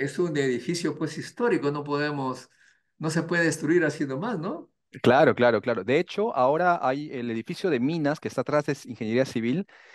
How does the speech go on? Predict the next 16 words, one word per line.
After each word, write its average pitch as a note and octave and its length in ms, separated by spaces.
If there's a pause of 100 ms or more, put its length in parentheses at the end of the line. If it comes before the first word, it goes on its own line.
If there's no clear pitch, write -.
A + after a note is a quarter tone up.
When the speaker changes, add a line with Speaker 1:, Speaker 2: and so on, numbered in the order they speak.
(180)
Speaker 2:
es C3 100
sísmicamente, C#3 960
pues, A2+ 100
la, A2 200
la G#2 140
falla E3 380
de G#2 300
Hayward D3 420
pasa B2 240
por B2 160
atrás A2+ 240
de A#2+ 140
Berkeley, A2+ 320
está G#2+ 180
muy A#2+ 160
cerca. A2+ 400